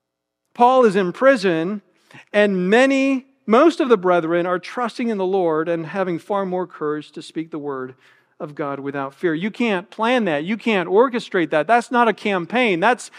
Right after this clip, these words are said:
simply the work of God in others as the result of Paul's circumstances. Now, let's dive into this a little bit more because it's easy for us to, to think about how God would do this in terms of, "I'm suffering and my suffering turns into a blessing for someone. They hear my testimony. They see, see how God is working. That encourages them,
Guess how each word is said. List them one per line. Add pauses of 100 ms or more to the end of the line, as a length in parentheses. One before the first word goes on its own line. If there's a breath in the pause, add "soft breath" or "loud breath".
(120)
simply
the
work
of
God
in
others
as
the
result
of
Paul's
circumstances. (800)
Now,
let's
dive
into
this
a
little
bit
more
because
it's
easy
for
us
to, (240 soft breath)
to
think
about
how
God
would
do
this
in
terms
of, (280 soft breath)
"I'm
suffering
and
my
suffering
turns
into
a
blessing
for
someone.
They
hear
my
testimony.
They
see,
see
how
God
is
working.
That
encourages
them,